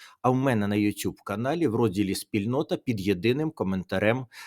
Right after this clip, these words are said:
е, під єдиним дописом в коментарях. Ну і так само дуже щиро вам дякую за вашу моральну підтримку каналу, за ваші численні перегляди, це найперше, за поширення, рекомендації, посилання, коментарі, вподобайки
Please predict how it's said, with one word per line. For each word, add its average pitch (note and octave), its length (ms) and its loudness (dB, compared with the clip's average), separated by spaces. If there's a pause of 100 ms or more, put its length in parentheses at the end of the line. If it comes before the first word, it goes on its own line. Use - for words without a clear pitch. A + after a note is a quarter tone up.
(140)
е, A#2 100 6
під A#2+ 200 2
єдиним A2 380 4
дописом C#3+ 420 2
в - 60 -8
коментарях. A2 760 -2 (200)
Ну D3+ 80 4
і D#3+ 40 6
так D#3+ 180 2
само F#3+ 300 2
дуже E3 400 0
щиро G#2 320 0
вам F2+ 160 -2
дякую D#3+ 440 4 (300)
за B2 160 2
вашу C#3+ 340 0
моральну A2 420 0
підтримку F#2+ 460 -8
каналу, D2 440 -8 (380)
за C3+ 220 2
ваші G#2 580 0
численні F2 560 -4
перегляди, B2+ 520 -2
це G#2+ 200 -2
найперше, A#2 640 -4 (300)
за G#3 140 0
поширення, C#3+ 560 2
рекомендації, A2 760 -2
посилання, G2 800 0
коментарі, D3 600 4
вподобайки G#2 840 -2